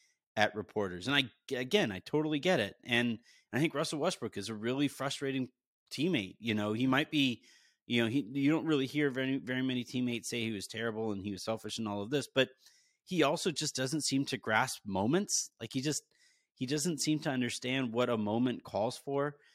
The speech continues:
And, and, um, you know, I think for LeBron, he's just kind of seeing his, his fight against mortality might be kind of fruitless at this point.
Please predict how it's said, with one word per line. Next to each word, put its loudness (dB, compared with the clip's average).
And, 4
and, -2
um, 0
you -6
know, 2
I 0
think -4
for -2
LeBron, 0
he's -4
just -6
kind -4
of -6
seeing -4
his, -4
his 2
fight 2
against 2
mortality 2
might 2
be -2
kind 0
of -8
fruitless -6
at -10
this -16
point. -20